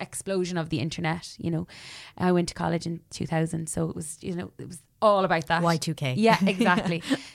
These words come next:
Speaker 1: So hotel bedrooms could be booked online, done. What's the next thing people might want to do in a hotel? I was a twenty-five-year-old girl. A lot of my friends and colleagues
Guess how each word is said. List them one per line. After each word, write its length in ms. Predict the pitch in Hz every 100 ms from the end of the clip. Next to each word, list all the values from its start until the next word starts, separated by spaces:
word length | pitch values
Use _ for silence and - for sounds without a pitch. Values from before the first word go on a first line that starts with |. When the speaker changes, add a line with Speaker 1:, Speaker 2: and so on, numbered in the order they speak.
| - -
Speaker 1:
So 560 | - 214 196 190 185 - _ _ _ - _ _ _ _ _ _
hotel 320 | - 226 220
bedrooms 380 | 202 240 269 254
could 120 | -
be 80 | 220
booked 220 | 208 208
online, 460 | 190 185 185 180 175 -
done. 380 | 185 170 170 - -
What's 280 | 196 190
the 100 | -
next 320 | 185 175 - -
thing 160 | 175
people 260 | - 180 175
might 180 | 170 -
want 180 | 170 160
to 80 |
do 160 | 180 170
in 80 | 165
a 40 |
hotel? 460 | 160 160 170 165 165 - - _ -
I 100 | 180
was 140 | 175
a 40 | 170
twenty-five-year-old 840 | - 170 165 165 165 170 165 170
girl. 280 | 233 226 226
A 20 |
lot 240 | 190 175
of 60 | 175
my 100 | 170
friends 340 | - 214 208
and 100 | 180
colleagues 520 | - 185 180 185 -